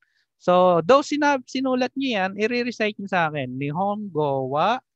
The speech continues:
hatsuon nga mozukashi desu. Ne? Nihongo wa hatsuon nga mozukashi desu.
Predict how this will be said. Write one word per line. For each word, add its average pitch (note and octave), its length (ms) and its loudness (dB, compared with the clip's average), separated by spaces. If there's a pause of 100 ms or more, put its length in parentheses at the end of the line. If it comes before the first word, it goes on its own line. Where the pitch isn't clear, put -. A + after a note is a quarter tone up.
(440)
hatsuon C#3 1080 -4
nga G3 320 -6 (320)
mozukashi B2 640 -12
desu. G#2+ 480 -20 (760)
Ne? E3 200 -10 (480)
Nihongo C#3 640 -6
wa C3+ 280 -4 (240)
hatsuon B2+ 600 -8
nga E3+ 260 -8
mozukashi F3+ 720 -12
desu. A#2 360 -16